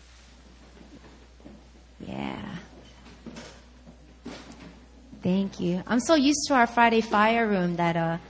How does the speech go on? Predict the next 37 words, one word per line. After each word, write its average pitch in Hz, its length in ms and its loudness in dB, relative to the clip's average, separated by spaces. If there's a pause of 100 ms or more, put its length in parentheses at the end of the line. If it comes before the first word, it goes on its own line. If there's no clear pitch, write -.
(180)
I 196 60 0
like 226 220 2
everybody 196 420 2
really 180 260 0
close 180 460 -4 (100)
together. 160 600 -2 (640)
<laughs> 190 720 6 (360)
If 185 140 -8
that's 175 260 -2
okay 170 320 -2
with 165 220 -4
y'all. 170 320 -4 (1900)
Okay. 180 500 2
All 185 80 -4
right. 208 160 2
Thank 247 280 4
you 208 60 2
so 196 200 0
much. 185 240 2
I 185 40 4
really 185 200 4
appreciate 170 540 0
that. 160 260 2 (420)
Um, 240 200 10
we're 285 100 12
gonna 359 160 6
start 302 320 6
tonight 262 360 6
by 233 100 6
just 285 320 0
praying 254 320 10
a 233 40 4
quick - 280 8
prayer 233 280 8
for 208 200 0
one 196 240 2
another. 196 420 0